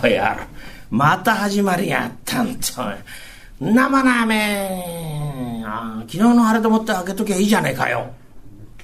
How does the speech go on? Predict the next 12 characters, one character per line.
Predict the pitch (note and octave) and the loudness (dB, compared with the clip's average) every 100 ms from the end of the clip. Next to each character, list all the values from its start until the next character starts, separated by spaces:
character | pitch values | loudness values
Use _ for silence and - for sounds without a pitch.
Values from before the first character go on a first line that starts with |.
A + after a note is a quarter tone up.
| - - - - - - - - - | -20 -20 -20 -20 -16 -16 -16 -18 -8
な | A#2+ C#3+ | 0 2
ん | B2 | 2
だ | |
い、 | A2+ | 0
昨 | A2 | 2
日 | |
の | A#2 A#2 A2 A#2 | 4 6 6 4
あ | |
れ | A#2 | 4
っ | |
て | A2+ E2+ | 0 -2
な。 | G2+ - | -4 -6